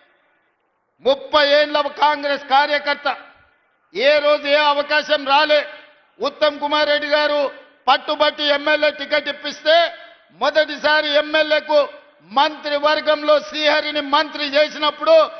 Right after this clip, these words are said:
మా ముదిరాజు బిడ్డలందరూ కలిసి "రేవంత్ రెడ్డి కాదు, రేవంత్ ముదిరాజు" అని మా ముదిరాజులు నన్ను అన్నప్పుడు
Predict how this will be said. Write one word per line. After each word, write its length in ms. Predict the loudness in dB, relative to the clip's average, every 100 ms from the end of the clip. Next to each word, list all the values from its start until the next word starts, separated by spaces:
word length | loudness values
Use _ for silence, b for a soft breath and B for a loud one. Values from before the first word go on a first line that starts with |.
| -18 -2
మా 220 | 2 2
ముదిరాజు 540 | 0 0 2 2 0
బిడ్డలందరూ 720 | -6 -6 -2 0 0 0 -2
కలిసి 520 | -2 -4 -2 0 0 -2 -12 -12
"రేవంత్ 580 | 0 2 4 2 -2 -2
రెడ్డి 360 | -2 -2 -2 0
కాదు, 380 | 2 2 0
రేవంత్ 520 | -2 2 2 2 -2 -8
ముదిరాజు" 680 | -6 -4 0 2 2 2
అని 300 | 0 0 -2 -4 -14 -18
మా 220 | -2 0 0
ముదిరాజులు 680 | -2 -4 0 2 0 -2
నన్ను 300 | -4 -4 -2
అన్నప్పుడు 760 | -4 0 -2 -2 0 2 0 -8